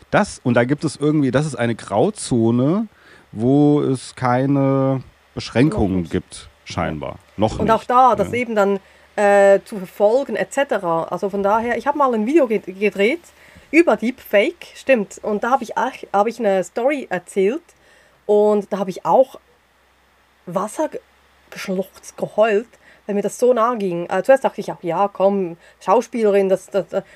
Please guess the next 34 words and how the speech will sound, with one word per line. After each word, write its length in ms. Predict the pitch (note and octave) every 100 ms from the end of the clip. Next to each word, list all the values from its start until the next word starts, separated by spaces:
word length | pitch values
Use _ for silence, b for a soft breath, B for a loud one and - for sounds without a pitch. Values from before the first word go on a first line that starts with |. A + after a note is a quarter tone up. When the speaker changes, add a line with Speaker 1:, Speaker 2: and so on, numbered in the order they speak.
| b
Speaker 2:
mit 140 | G#3 B3
diesem 180 | G#3
Preis 280 | - G#3 A#3
musst 200 | B3+ G#3+
du 40 | G#3
bezahlen, 540 | G3 - C#4 D#4+ A3+
Person 380 | G#3+ G#3 A#3+ A#3+
in 100 | A#3+
der 160 | - D4
Öffentlichkeit. 680 | G#4 G#4 F4+ - F3+ E3+ _ b b b b b
Aber 160 | G3 A3+
ich 80 |
hab 120 | B3 -
dann 140 | C#4
mal 140 | A3
nachgespürt, 840 | G#3+ C#4+ - G3 - G3 A#3+ - -
wie 140 | G3 G3
das 320 | G3+ - -
so 200 | F3+ G3+
ist. 340 | A3+ C4 - -
Und 280 | F#3 F#3 -
eben, 220 | A#3+ F3
wenn 100 | G3
es 80 | -
deine 240 | F#3 F3+
Tochter 360 | B3+ B3+ - F#3
ist, 260 | E3 -
wenn 120 | G3+
es 80 | F#3+
deine 180 | G3+ F#3
Schwester 380 | - C#4+ - -
ist, 180 | E3 G3
wenn 120 | F#3+
es, 160 | -